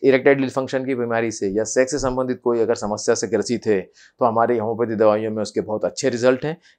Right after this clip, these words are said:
जिसमें कुछ दवाइयों के नाम मैं आज आपको बताऊंगा जो कि आपके लिए बहुत अच्छे से फ़ायदा कर सकती हैं, पर उस दवाइयों को आप बिना डॉक्टर की देख रेख के न लेवें, ये मेरा विशेष अनुरोध है। कुछ दवाइयों के नामों में नाम है पहला lycopodium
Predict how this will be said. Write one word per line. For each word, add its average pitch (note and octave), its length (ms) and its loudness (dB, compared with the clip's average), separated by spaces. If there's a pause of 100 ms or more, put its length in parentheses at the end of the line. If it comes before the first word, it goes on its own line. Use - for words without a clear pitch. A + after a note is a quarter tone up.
जिसमें A2+ 240 -6
कुछ B2 160 0
दवाइयों A2 340 2
के G#2+ 120 -2
नाम A#2+ 340 4 (120)
मैं G#2 140 0
आज G2 240 4
आपको F#2 220 0
बताऊंगा A2 560 -2
जो A2+ 140 -8
कि G#2+ 120 -2
आपके G#2 220 0
लिए F#2+ 140 -2
बहुत G2 220 -4
अच्छे A2 220 -4
से B2 120 -6
फ़ायदा A#2+ 280 0
कर B2+ 120 0
सकती C3+ 380 -8
हैं, D#3 220 -16
पर C3 120 6
उस C3+ 180 4
दवाइयों B2 320 4
को C#3 160 2
आप A#2 180 8
बिना A2 300 2
डॉक्टर A#2+ 300 4
की A#2+ 100 -8
देख G#2+ 220 -2
रेख G#2+ 160 -4
के G#2+ 80 0
न A2 200 0
लेवें, C3 260 0
ये B2 160 -4
मेरा G#2+ 200 0
विशेष A#2 400 -2
अनुरोध C3 380 0
है। E3+ 120 -2 (380)
कुछ D3 120 4
दवाइयों A#2+ 300 4
के A2+ 120 0
नामों G#2+ 320 2
में A2+ 100 -4
नाम G#2 240 2
है G#2+ 60 -10
पहला G#2+ 320 0
lycopodium G2 760 0